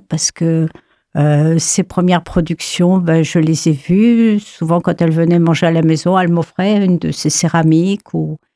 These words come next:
je l'ai vue changer de style, je l'ai vue changer de technique. Moi, je regarde ça avec beaucoup de, beaucoup de curiosité et d'intérêt.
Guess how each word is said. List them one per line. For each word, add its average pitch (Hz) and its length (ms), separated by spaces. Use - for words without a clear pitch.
je - 160
l'ai 175 140
vue 170 140
changer 170 340
de 165 140
style, 180 600
je - 160
l'ai 175 120
vue 170 180
changer 175 320
de 170 160
technique. 175 800
Moi, 175 160
je - 100
regarde 170 260
ça 185 220
avec 165 240
beaucoup 165 360
de, 160 800
beaucoup 190 220
de 214 60
curiosité 196 840
et 190 120
d'intérêt. 180 680